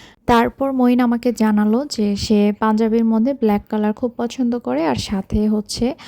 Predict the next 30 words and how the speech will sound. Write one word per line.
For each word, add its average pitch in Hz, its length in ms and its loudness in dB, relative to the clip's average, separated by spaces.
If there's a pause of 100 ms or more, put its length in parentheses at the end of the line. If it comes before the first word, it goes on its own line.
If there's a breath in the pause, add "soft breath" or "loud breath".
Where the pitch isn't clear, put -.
(320 loud breath)
হোয়াইট 220 280 2
কালারের 226 440 0
পাজামা 208 440 -2
নেওয়া 202 220 0
হয়েছে। 208 540 -2
তো, 220 80 -6 (440 loud breath)
তো 269 80 2
এখানে 262 320 2
আরিশমণি 240 580 0
তো 240 140 -6
খুব 240 300 -6
খুশি, 240 300 -4
ওকে 233 200 0
বলতেছিলাম 220 640 0
যে, 214 140 -4
"তুমি 214 180 -2
কার 226 320 -4
জন্য 233 260 -2
শপিং 233 340 -6
করতে 233 340 -6
আসছো?" 220 420 -6
সে 240 160 -8
বলতেছিল, 220 520 -4
"আমি 214 180 2
মইন 233 320 2
মামার 240 260 -2
জন্য 214 240 -4
শপিং 208 360 -6
করতে 214 340 -8
আসছি।" 208 360 -6